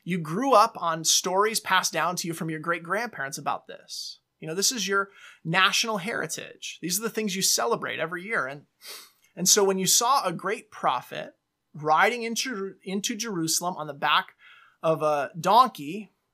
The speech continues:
at Passover, when the city is packed to capacity, you cut down palm branches. You saw him coming, you knew the stories, and you said, "This is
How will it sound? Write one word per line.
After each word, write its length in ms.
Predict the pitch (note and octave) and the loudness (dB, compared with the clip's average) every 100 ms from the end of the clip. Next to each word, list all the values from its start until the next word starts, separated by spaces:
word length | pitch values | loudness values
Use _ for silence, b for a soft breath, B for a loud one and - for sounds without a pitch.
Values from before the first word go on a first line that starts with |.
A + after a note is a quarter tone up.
| _ | _
at 240 | F#3+ G#3 - | -2 -2 -4
Passover, 680 | - B3+ B3+ - D#3+ E3+ | 2 4 4 2 0 -2
when 140 | F3 E3+ | -6 -2
the 60 | |
city 320 | D#3+ - B3 | 0 0 -2
is 280 | A#3 E3 D#3+ _ _ _ _ | -8 -6 -6 _ _ _ _
packed 460 | - - A3 A3 - _ - | -4 2 2 0 -8 _ -8
to 200 | - G#3 | -6 -6
capacity, 800 | G3 D#3+ F#3+ G3 - C3 C#3 F#3+ _ _ _ _ _ _ | -10 -2 0 2 0 -6 -12 -14 _ _ _ _ _ _
you 160 | F3 G3 | -8 -6
cut 400 | - B3 - E3+ | -2 -2 -2 -2
down 460 | F3 F3+ F#3 F#3 B B B | 0 2 2 -2 B B B
palm 360 | - - A#3 G#3 | -6 2 4 4
branches. 800 | C#3+ - - - - - - - _ _ _ _ _ _ _ _ _ _ _ _ B B | 2 -6 -8 -10 -12 -12 -10 -10 _ _ _ _ _ _ _ _ _ _ _ _ B B
You 120 | E3+ | 0
saw 440 | F3 - G#3 G#3 A#3+ | 6 8 8 8 6
him 180 | B3+ A#3 | 4 0
coming, 320 | A#3 A3+ G3+ | 0 0 2
you 140 | F#3+ | 0
knew 280 | F3+ F#3 A#3+ | -2 -4 -4
the 120 | C4 | 0
stories, 400 | - G#3 G3 F#3+ | 2 2 2 2
and 80 | E3+ | 0
you 80 | E3+ | 0
said, 320 | - E3+ D#3 B B | 2 2 0 B B
"This 520 | D3 D#3+ A3+ C#4+ - - | -6 2 6 8 6 4
is 300 | F#3 D#3 | 2 2